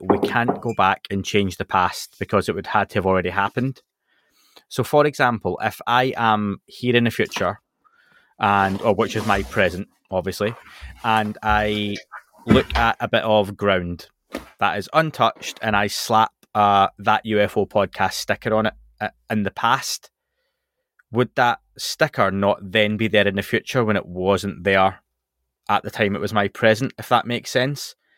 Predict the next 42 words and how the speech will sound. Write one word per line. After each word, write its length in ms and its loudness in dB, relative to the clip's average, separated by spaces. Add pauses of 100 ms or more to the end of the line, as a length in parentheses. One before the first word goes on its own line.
(200)
So 100 -8
if 100 -2
I 120 2
go 120 0
back 420 0
to 80 -10
that 180 0
bit 120 -2
of 120 -6
ground 240 2
that's 160 -12
empty 400 -2 (240)
and 80 -2
I 140 2
put 180 -4
a 40 -6
sticker 360 -4
in 100 0
the 60 -2
past 400 0
on 140 4
that 160 0
bit 100 0
of 140 -6
ground, 420 2 (200)
assuming 380 2
no 80 4
one 160 4
ever 160 2
moves 320 0
it, 120 -4 (420)
and 100 -4
then 120 2
I 100 2
go 140 -2
back 460 -2
to 140 -4
the, 160 -2 (300)
back 360 -4
to 80 -8
the 60 -2
future, 460 -4